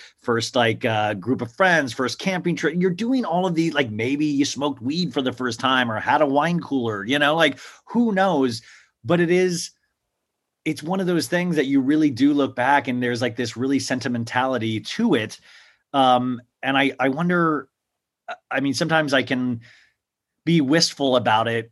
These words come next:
but I was also thinking, like, there were so many painful memories in high school. Like,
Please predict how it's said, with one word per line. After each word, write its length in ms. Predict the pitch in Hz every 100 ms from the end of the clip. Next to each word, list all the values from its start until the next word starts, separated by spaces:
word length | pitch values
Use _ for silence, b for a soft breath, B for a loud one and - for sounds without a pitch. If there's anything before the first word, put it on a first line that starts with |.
| -
but 140 | 127
I 160 | 143 147
was 140 | 156
also 240 | 160 160
thinking, 260 | 156 156 147
like, 300 | 135 120 -
there 140 | 131 135
were 80 |
so 200 | 131 -
many 180 | 147 139
painful 600 | 113 - 147 170 123 120
memories 600 | 110 107 107 101 101 87 -
in 140 | 117
high 180 | 101 120
school. 460 | 107 - 101 87 85
Like, 280 | 123 120